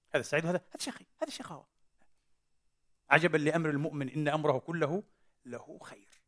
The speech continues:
إن أصابته سراء شكر، فكان يتقلب المؤمن دائمًا بين الشكر والصبر. لا إله إلا الله. شوف، ما في أحسن من هذه الصيغة. شكر.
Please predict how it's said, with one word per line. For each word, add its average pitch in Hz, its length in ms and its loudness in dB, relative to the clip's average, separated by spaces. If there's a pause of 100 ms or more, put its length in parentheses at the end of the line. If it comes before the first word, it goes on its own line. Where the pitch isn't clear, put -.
(520)
إن 160 80 2
أصابته 180 680 0
سراء 185 720 2 (180)
شكر، - 420 -2 (800)
فكان - 280 4
يتقلب 185 500 8
المؤمن 180 300 2
دائمًا 220 280 6
بين 180 240 8
الشكر 226 300 2
والصبر. - 420 2 (140)
لا 175 60 6
إله 170 300 2
إلا 135 140 -6
الله. 120 260 -12
شوف، - 140 -20 (180)
ما 180 80 -6
في - 100 -10
أحسن - 260 -2
من 160 100 2
هذه 185 120 4
الصيغة. 147 420 -6 (280)
شكر. 415 500 4